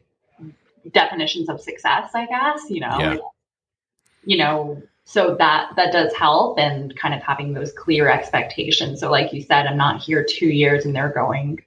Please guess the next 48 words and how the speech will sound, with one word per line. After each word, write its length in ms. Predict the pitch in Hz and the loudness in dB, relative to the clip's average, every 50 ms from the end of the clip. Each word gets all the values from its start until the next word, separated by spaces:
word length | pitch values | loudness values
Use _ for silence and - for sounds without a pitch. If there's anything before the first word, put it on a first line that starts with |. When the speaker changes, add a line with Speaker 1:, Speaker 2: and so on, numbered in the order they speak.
| _ _ _ _ - | _ _ _ _ 2
Speaker 1:
"Why 200 | 131 139 147 151 | 4 6 6 4
did 100 | 156 160 | 4 0
we 120 | 170 160 | -2 -2
hire 360 | 160 147 151 151 156 165 165 165 | -2 -4 -2 -2 -2 -4 -4 -6
her? 200 | 175 175 175 165 | -6 -6 -4 0
Why 180 | 156 143 143 143 | 2 2 2 2
are 100 | 156 156 | -2 -6
we 120 | 160 156 - | -6 -8 -6
paying 300 | 165 151 156 160 165 170 | -6 -4 -4 -4 -4 -4
her? 200 | 175 170 170 170 160 | -4 -4 -6 -6 -4
What 140 | 151 131 151 | -4 -2 -2
does 100 | 160 160 | -2 -2
she 220 | - - 185 170 175 | -2 -2 -4 -2 -2
do?" 400 | 170 160 165 170 170 175 185 190 | -2 -2 -2 -2 -4 -4 -4 -6
And 160 | 175 147 - | -6 -2 2
I'm 200 | 131 151 156 151 | 2 2 4 4
not 160 | 147 147 135 | 2 0 0
Speaker 2:
Right. 60 | - - - | -2 -2 -4
Speaker 1:
going, 440 | 160 156 147 139 143 147 147 - - _ _ _ _ _ _ _ _ _ _ _ _ - | -2 -2 -2 -2 -4 -6 -8 -12 -16 _ _ _ _ _ _ _ _ _ _ _ _ -2
I'm 220 | 180 180 180 180 180 | -2 0 0 -2 -4
just 200 | 170 - - _ _ _ _ _ _ _ _ _ _ - | -8 -10 -12 _ _ _ _ _ _ _ _ _ _ -2
on 120 | 170 165 143 | -2 -2 -2
a 40 | 139 | -2
hamster 440 | - 170 180 180 175 - 160 151 | -4 -4 -6 -6 -6 -12 -10 -8
wheel 220 | 156 156 151 160 165 | -6 -6 -6 -4 -2
going 180 | 185 196 185 185 | -2 -2 0 2
round 260 | 190 180 175 165 160 | 2 2 2 2 0
and 100 | 165 160 | 0 0
round 260 | 180 160 151 147 151 | 0 0 0 0 -4
and 100 | 147 156 | -4 -2
round 240 | 170 165 151 127 110 | 0 2 2 4 2
Speaker 2:
Yeah, 40 | 113 104 | 2 2
Speaker 1:
and 80 | 104 | 2
Speaker 2:
yeah. 40 | 95 | 0
Speaker 1:
nothing's 120 | 92 95 - _ _ - | 0 -2 -6 _ _ -12
happening. 540 | - 143 147 151 - - - 78 - 214 - | -10 -8 -8 -8 -10 -10 -12 -10 -10 -8 -4
<laughs> 80 | - | 2
So 80 | - 220 | 2 2
Speaker 2:
Yeah. 720 | 220 - - 233 220 226 311 311 311 - - - 87 82 - - - _ _ _ - | 4 4 2 2 2 2 2 0 2 4 2 2 2 0 -4 -12 -20 _ _ _ -4
Yeah, 120 | 90 95 95 | 0 2 4
yeah, 260 | 92 90 87 82 82 - - | 4 4 2 0 -2 -6 -6
yeah, 240 | 87 90 82 78 85 - | -2 -2 -2 -2 -2 -8
for 160 | _ - 98 | _ -6 -6
sure. 320 | 90 - - 98 90 78 - _ _ _ - - | -6 -4 -4 -4 -4 -6 -8 _ _ _ -14 -8
Speaker 1:
So 120 | - 320 | -4 -2
I 100 | 160 160 | -2 -2
hope 160 | - - - - | -4 -6 -12 -20
that, 140 | - - | -20 -20